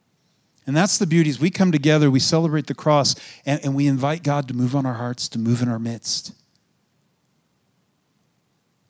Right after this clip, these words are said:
and do the things that only he can do. This is why praying is so vital in our lives. This is why listening to the voice of the Holy Spirit is so vital in our lives. We tell you,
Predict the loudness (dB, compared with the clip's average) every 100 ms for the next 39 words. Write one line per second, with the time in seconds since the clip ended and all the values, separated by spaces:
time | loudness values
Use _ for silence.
0 | _ -8 4 4 6 2 -2 -4 -4 -8
1 | -10 -10 -10 -14 -8 -6 -6 -10 -8 -6
2 | -6 -10 -16 _ _ _ _ _ _ _
3 | _ _ _ _ _ _ _ _ _ _
4 | _ _ _ _ _ _ _ _ _ _
5 | _ -2 -2 -2 -2 -2 -2 -2 -2 -2
6 | -4 -8 -14 _ -6 -4 -4 -6 -4 -2
7 | 0 -2 -4 -4 -4 -6 -10 -18 -20 _
8 | _ _ _ _ _ _ _ _ _ _
9 | _ _ _ _ _ _ _ _ _ -4
10 | 0 2 4 4 6 6 6 2 4 2
11 | 0 -2 -2 0 0 0 -2 -2 -2 -2
12 | -2 -2 0 -2 -2 -2 -2 -2 -2 -2
13 | -6 -6 -6 -8 -6 -4 -4